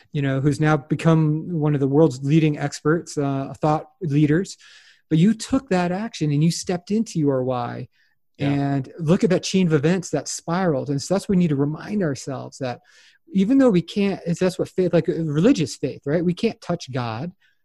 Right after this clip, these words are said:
Speaker 1: but we believe he's there anyway. And that same way, you need to believe in your future with that same faith. I can't touch it. I don't know exactly what's gonna happen. Like, when I moved to Europe, I had no idea what it was gonna be like.
Speaker 2: Yeah.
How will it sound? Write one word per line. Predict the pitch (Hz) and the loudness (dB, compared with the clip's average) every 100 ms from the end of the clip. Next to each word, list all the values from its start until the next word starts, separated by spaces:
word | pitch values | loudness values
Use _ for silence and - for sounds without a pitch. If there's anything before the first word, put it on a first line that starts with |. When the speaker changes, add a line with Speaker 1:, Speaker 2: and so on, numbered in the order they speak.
| _ - | _ -2
Speaker 1:
but | 170 | 2
we | 185 | 4
believe | 185 185 190 196 | 6 4 4 2
he's | - 180 139 | 2 0 2
there | 151 156 - | 0 0 -2
anyway. | 185 190 160 120 123 | -2 0 0 -2 -4
And | |
that | 143 | -6
same | - 180 | -2 -2
way, | 185 | 0
you | 185 | 2
need | 180 190 | 2 0
to | |
believe | 135 151 185 170 | -2 0 0 2
in | |
your | 156 135 | 0 0
future | - 214 214 151 | 0 -2 0 0
with | 143 139 | -2 -2
that | 139 | -10
same | - 147 | -6 -6
faith. | - 175 - | -4 -4 -4
I | 143 | -6
can't | - 214 - | -4 -8 -6
touch | 208 175 | -8 -4
it. | 147 156 | -4 -4
I | 160 | -4
don't | 190 156 | -2 0
know | 165 175 | 2 2
exactly | 175 160 160 160 | 0 -4 -2 -2
what's | 160 156 | -2 -4
gonna | 165 165 | -4 -2
happen. | 180 180 117 113 - _ _ _ _ _ _ _ - | -2 -6 -8 -10 -14 _ _ _ _ _ _ _ -2
Like, | 156 | 0
when | 151 160 | 4 6
I | |
moved | 160 170 | 6 4
to | |
Europe, | 208 254 - | 4 2 0
I | 160 | -4
had | 185 | 0
no | 190 226 254 240 | 2 2 4 2
idea | 214 214 226 196 | 0 2 2 4
what | 165 | 2
it | 151 | 0
was | 127 | -2
gonna | 151 | 0
be | 139 | 0
like. | 135 131 - - _ _ _ _ _ _ - | 0 -4 -10 -20 _ _ _ _ _ _ -12
Speaker 2:
Yeah. | 98 95 | -10 -8